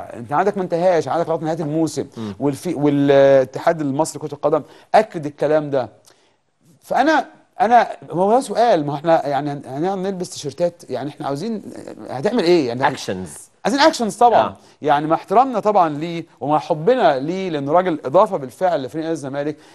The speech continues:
Speaker 1: ولكن نادي الزمالك على مدار تاريخه يا استاذ هاني م-، ما بيقفش على حد.
Speaker 2: لكن انا ما علمته منه هو شخصيًا، وهو كان يعني اداني الاذن ان انا اقول اللي هو قاله لي،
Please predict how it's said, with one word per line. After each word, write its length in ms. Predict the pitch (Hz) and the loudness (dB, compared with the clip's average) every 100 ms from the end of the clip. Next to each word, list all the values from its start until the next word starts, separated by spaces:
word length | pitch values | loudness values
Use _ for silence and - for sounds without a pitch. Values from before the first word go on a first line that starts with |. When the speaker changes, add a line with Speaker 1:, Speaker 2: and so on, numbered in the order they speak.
| - | -4
Speaker 1:
ولكن 400 | 143 156 165 151 | -2 -2 -6 -4
نادي 160 | 233 | -2
الزمالك 500 | 285 214 180 226 220 | -2 -2 0 0 0
على 160 | 147 170 | 2 2
مدار 240 | 175 226 | 4 2
تاريخه 500 | 254 208 208 240 - | 2 -2 -2 -4 -2
يا 240 | 156 131 120 | 0 0 -2
استاذ 260 | 117 143 | -4 -8
هاني 320 | 139 180 180 175 - _ - | -4 -4 -4 -10 -20 _ -20
م-، 60 | 123 | -14
ما 100 | 139 | -6
بيقفش 300 | 143 175 - | 0 0 0
على 80 | 151 | -4
حد. 320 | 143 185 113 - - | -2 -4 -4 -16 -8
Speaker 2:
لكن 180 | 131 160 | 0 2
انا 80 | 202 | 4
ما 100 | 180 | 4
علمته 420 | 127 147 196 156 | 4 2 -4 -2
منه 260 | 143 170 | -2 -2
هو 160 | 147 156 | 0 2
شخصيًا، 580 | 156 - 143 117 104 151 - _ - | 0 -2 0 2 0 -4 -18 _ -10
وهو 480 | 104 123 135 131 - - - | 0 2 6 4 2 -12 -6
كان 320 | 110 104 101 | -6 -6 -10
يعني 220 | - 101 98 | -6 -4 -4
اداني 300 | 92 117 120 | -6 -6 -4
الاذن 360 | 117 131 123 | -4 -4 -4
ان 160 | 110 104 | -6 -4
انا 200 | 113 - | -4 -2
اقول 260 | 104 131 | -2 -2
اللي 160 | 117 98 | -4 -4
هو 160 | 107 110 | -4 -2
قاله 360 | 95 87 90 | -4 -8 -12
لي، 120 | 85 | -12